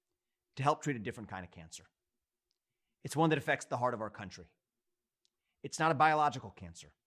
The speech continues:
It's a cultural one. And given the reality of the world that we live in,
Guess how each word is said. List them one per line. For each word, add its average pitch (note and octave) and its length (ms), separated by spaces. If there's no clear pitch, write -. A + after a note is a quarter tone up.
It's C3 120
a A#2+ 40
cultural A2 420
one. D#2+ 140
And C3+ 160
given D3+ 220
the C#3 80
reality C3+ 460
of G#2+ 80
the B2 80
world B2+ 240
that A#2 100
we A#2 120
live A2+ 200
in, A2 140